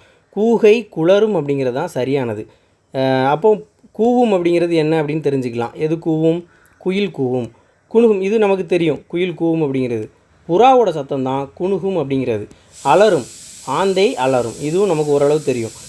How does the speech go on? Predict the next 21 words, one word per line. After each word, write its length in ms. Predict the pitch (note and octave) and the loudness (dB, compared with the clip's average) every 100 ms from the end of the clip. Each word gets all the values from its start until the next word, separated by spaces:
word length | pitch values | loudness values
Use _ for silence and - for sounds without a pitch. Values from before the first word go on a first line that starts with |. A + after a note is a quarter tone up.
| - - | -20 -14
அப்போ 160 | G3 C3+ | -6 -4
புறா 300 | B2+ F3 A3 G#3 | 2 4 4 2
குணுகும் 380 | F3+ F3+ G3 F3+ | -2 -2 -2 -2
அப்படிங்கிறத 480 | D#3+ D#3+ D#3+ G3+ | 0 0 0 -2
நம்ம 180 | E4+ A3 | -2 0
இதுல 200 | E3 D3 | 2 0
தெரிஞ்சுக்கலாம். 540 | C3+ C#3 C3+ A#2 A2 - - - - | 0 0 0 -4 -6 -8 -20 -20 -14
கூகை 360 | - G#3+ G#3 G3 | 0 2 4 2
குளறும் 380 | F#3+ F3+ G3+ G3 | 2 4 4 0
அப்படிங்கிறதையும் 520 | D#3+ D#3+ C#3+ F3+ A#3+ | -2 -2 -2 -2 -2
தெரிஞ்சுக்கலாம். 500 | D#3+ B2+ A#2 A2 A2 - - - - - - - | -4 -4 -8 -12 -14 -20 -20 -20 -20 -20 -12 -2
அப்போ 160 | F3+ | 4
அடுத்த 540 | E3 E3+ F#3+ F3 E3 D#3+ - | 4 4 2 4 4 0 -4
கொஸ்டின்ல 360 | E3+ F3+ F3+ | -4 -2 -2
கேட்டாங்கன்னா 480 | E3+ E3 D#3+ D#3 F#3+ | 0 0 0 -2 -2
நம்மளால 260 | A#3+ D3 D3 | -2 0 2
அதை 240 | D3+ C#3 | 2 2
ஆன்சர் 280 | C3 C#3 C3+ | -2 -2 -4
பண்ண 160 | A#2+ | -4
முடியும். 260 | A2+ G#2+ G#2+ _ _ - | -6 -8 -10 _ _ -6
அடுத்ததா 440 | C3+ D3 C#3+ C3 | -4 -2 0 0